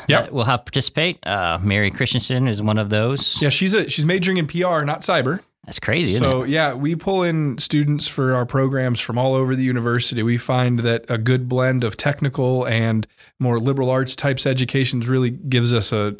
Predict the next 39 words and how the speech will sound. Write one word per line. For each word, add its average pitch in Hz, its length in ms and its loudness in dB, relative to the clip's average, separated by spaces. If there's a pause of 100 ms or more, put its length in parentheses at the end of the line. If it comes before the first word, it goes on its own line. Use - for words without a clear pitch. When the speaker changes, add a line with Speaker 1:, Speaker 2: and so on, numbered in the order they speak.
Speaker 1:
an 117 180 -8 (100)
interesting 139 540 0
dynamic 117 580 0
on 113 100 0
our 110 100 0
team. 110 240 0
So 120 120 -2
Mary 127 360 0
is 113 120 0
one 123 140 0
of 117 140 -2
those 120 240 0
students 139 400 -2 (340)
majoring 120 360 2
in 110 60 -2
P 131 120 -4
R. 127 100 2
She's 127 200 0
gonna 147 120 0
graduate. 135 640 -2 (220)
Uh, 120 280 2
if 120 140 -4
you 131 60 2
want 127 140 2
a - 20 2
resume 135 420 2
out 143 180 -2
there, 147 160 0
we'll, 131 140 2 (140)
maybe 123 200 4
we 123 100 2
can 123 80 2
Speaker 2:
<laughs> - 20 2
Speaker 1:
get 131 100 4
it 131 60 0
for 131 240 0
her. 147 100 0
Speaker 2:
She's 123 220 0
Speaker 1:
She's 117 180 2